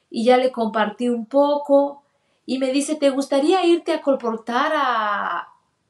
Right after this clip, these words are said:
a New York este verano?". Y entonces me dijo, "Ven, siéntate", y me entrevistó, y vio, me pidió mi clave, mi, mi número de matrícula, y después me dijo, "Oh, has hecho buenas compras en los veranos, mira, eh, eh,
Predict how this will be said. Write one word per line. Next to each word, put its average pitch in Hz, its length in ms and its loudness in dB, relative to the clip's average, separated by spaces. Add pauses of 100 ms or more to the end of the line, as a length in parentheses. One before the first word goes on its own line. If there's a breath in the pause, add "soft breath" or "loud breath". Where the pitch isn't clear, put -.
(460)
a 208 160 0
New 202 260 -4
York 330 360 0
este 381 240 -4
verano?". 370 420 -2 (960)
Y 247 140 -2
entonces 285 560 -2
me 277 100 -2
dijo, 269 240 -2
"Ven, 392 300 -2
siéntate", 359 520 -2
y 240 80 -4
me 247 120 2
entrevistó, 247 960 2 (600)
y 247 280 0
vio, 262 440 4
me 254 160 2
pidió 247 320 0
mi 254 200 -8
clave, 302 680 2
mi, 254 160 -4
mi 240 240 -2
número 269 280 0
de 247 100 0
matrícula, 302 720 -4 (140)
y 247 80 -4
después 233 400 -6
me 226 100 -14
dijo, 233 220 -12
"Oh, 330 600 -4 (440 soft breath)
has 214 280 -4
hecho 226 280 -4
buenas 190 400 -4
compras 277 760 -4
en 220 120 -6
los 208 160 -10
veranos, 233 680 -8
mira, 240 540 -8
eh, - 260 -16
eh, 127 200 -20